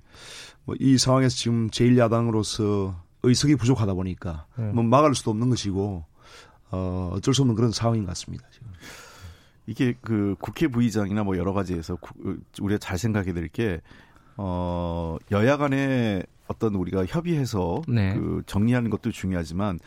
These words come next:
Speaker 3: 그 자체가 일종의 국민에 대한 책임과 도리라고 저는 생각을 합니다. 그런
Speaker 2: 음.
Speaker 3: 부분에 대해서도 좀, 어, 야당이 잘 고려해 주셨으면 좋겠다는 생각입니다.
Speaker 2: 어쨌든 지금으로서는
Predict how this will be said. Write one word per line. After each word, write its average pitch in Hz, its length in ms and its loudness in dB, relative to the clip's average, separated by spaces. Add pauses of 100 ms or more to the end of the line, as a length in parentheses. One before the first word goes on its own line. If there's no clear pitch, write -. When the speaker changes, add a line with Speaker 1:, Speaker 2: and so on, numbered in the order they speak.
(280)
Speaker 3:
그 - 160 -2
자체가 135 480 -2
일종의 107 420 -2
국민에 135 380 0
대한 117 220 -2
책임과 170 420 -6
도리라고 127 400 -4
저는 104 140 -4
생각을 95 340 -6
합니다. 92 460 -8
그런 113 180 -2
Speaker 2:
음. 127 40 -4
Speaker 3:
부분에 127 260 -2
대해서도 95 380 -4
좀, 95 200 -2 (400)
어, 85 260 -4 (120)
야당이 98 260 0
잘 90 460 -2
고려해 90 420 -2
주셨으면 101 440 -6
좋겠다는 87 420 -10
생각입니다. 95 500 -12 (840)
Speaker 2:
어쨌든 147 500 -4 (120)
지금으로서는 135 920 -2